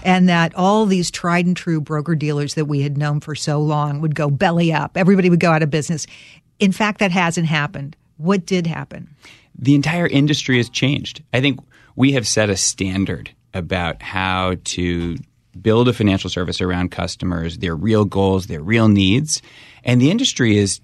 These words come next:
Speaker 2: now running to catch up. And so you've seen all the big institutions launch a, uh, a Betterment lookalike, right? Uh, a
Speaker 1: They stole
Speaker 2: copycat.
Speaker 1: your idea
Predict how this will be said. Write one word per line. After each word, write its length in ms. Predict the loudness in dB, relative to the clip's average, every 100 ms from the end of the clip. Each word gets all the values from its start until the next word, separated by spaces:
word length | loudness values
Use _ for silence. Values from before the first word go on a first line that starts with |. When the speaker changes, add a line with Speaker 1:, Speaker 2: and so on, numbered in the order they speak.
| _
Speaker 2:
now 300 | -4 0 0
running 480 | -2 0 2 2 2
to 80 | 0
catch 300 | -2 -4 -4
up. 200 | -6 -8
And 120 | -6
so 140 | -2 0
you've 240 | 0 0
seen 280 | -2 0 0
all 200 | 0 0
the 80 | 2
big 200 | 0 0
institutions 760 | -4 -4 -6 -6 -4 -4 -4
launch 460 | -4 -4 -4 -4 -10 -10
a, 500 | -8 -6 -6 -6 -8 -12
uh, 300 | -14 -10 -8 -8
a 60 |
Betterment 400 | -2 0 0 -2
lookalike, 600 | -4 -6 -6 -12 -12 -20 -20 _ _ _
right? 300 | -6 -2 -2 -6
Uh, 120 | -12 -2
a 40 |
Speaker 1:
They 80 | 0
stole 320 | 0 -2 -4
Speaker 2:
copycat. 60 | -2
Speaker 1:
your 160 | -2
idea 460 | 0 0 -2 -6 -10